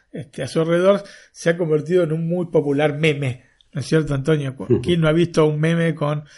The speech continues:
Speaker 1: este, Vincent Vega haciendo esto, ¿no? Separando así los brazos y mirando, "¿qué está pasando acá?".
Speaker 2: Sí.
Speaker 1: La secuencia entonces combina primerísimos planos de Mia, la boca mientras habla por el micrófono, las manos mientras guía la cámara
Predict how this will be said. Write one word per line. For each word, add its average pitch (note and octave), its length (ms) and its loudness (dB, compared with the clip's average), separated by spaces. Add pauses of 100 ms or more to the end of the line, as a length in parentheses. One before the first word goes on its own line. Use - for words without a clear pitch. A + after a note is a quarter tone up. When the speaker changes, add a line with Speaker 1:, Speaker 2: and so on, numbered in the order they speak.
(280)
Speaker 1:
este, C3+ 360 -6
Vincent D#3+ 420 0
Vega D#3 220 2
haciendo C#3 340 -6
esto, B2 260 -14
¿no? C#3 280 -16
Separando D3 400 -16
así D3 160 -12
los C#3+ 100 -4
brazos D3+ 220 -6
y C#3+ 60 -10
mirando, C#3 340 -14 (100)
"¿qué F3+ 120 -20
está E3+ 300 -16
pasando C3+ 380 -14
acá?". - 240 -20 (140)
Speaker 2:
Sí. - 320 -12 (640)
Speaker 1:
La D#3+ 160 -2
secuencia A#3 400 4
entonces G3+ 320 4
combina D#3+ 580 0
primerísimos D#3+ 720 -2
planos D3+ 360 -2
de C#3 100 -2
Mia, G#3 500 0 (640)
la B2+ 160 -6
boca E3 340 2
mientras C3 380 -4
habla C#3 180 0
por C3 140 -4
el B2 40 -6
micrófono, D3 600 0
las A#2+ 180 -6
manos D3 400 -2
mientras C3 320 -6
guía C#3 180 0
la C3 120 -6
cámara C3+ 460 -2